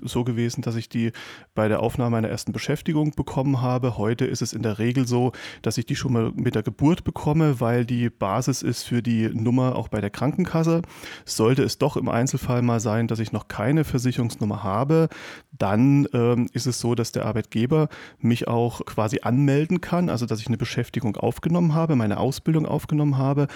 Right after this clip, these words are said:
und, äh, dann wird die Rentenversicherungsnummer durch die Rentenversicherung vergeben.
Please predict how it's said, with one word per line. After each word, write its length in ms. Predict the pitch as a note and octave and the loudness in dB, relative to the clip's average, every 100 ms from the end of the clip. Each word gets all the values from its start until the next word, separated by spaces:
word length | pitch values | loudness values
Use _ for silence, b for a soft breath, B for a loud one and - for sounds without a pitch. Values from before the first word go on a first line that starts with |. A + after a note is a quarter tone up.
| B B B | B B B
und, 340 | A#2+ B2 B2 | 2 4 4
äh, 180 | C3 A#2 | 2 2
dann 200 | A2+ A#2 | 2 2
wird 120 | B2 | 2
die 200 | A#2+ A#2+ - - - | 2 0 -2 -10 -14
Rentenversicherungsnummer 1000 | - A2+ B2 A#2 A#2 A#2+ A#2 - A#2+ A#2+ | -2 0 2 0 0 0 0 0 2 2
durch 280 | A2+ C3 C3+ | 0 0 0
die 100 | C3 | -2
Rentenversicherung 720 | B2 A#2 - A#2 A#2 A#2 A2 | 0 0 0 -2 -2 0 -2
vergeben. 500 | G#2+ G#2+ G#2+ C#3+ G#3+ | -2 -4 0 2 0